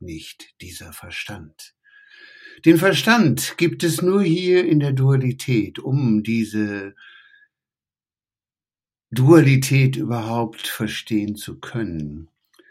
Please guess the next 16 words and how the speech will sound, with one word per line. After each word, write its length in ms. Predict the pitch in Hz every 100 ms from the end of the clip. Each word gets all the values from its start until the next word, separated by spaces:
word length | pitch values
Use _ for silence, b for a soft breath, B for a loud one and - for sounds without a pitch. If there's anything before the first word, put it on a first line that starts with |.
| b b b
analysieren 880 | 117 120 123 123 113 123 131 127 110
zu 240 | - 107
können. 720 | - - 110 80 69 76 85 -
In 120 | 113
der 120 | 117
geistigen 520 | 151 175 - 110 92
Welt 240 | 92 85 -
gibt 240 | 104 -
es 160 | 85 -
den 160 | 82
Verstand 480 | 85 80 87 82 80
nicht. 300 | 90 - -
Da 100 | 98
sind 260 | 107 120 123
wir 220 | 123 104
reines, 640 | 113 123 127 127 127 -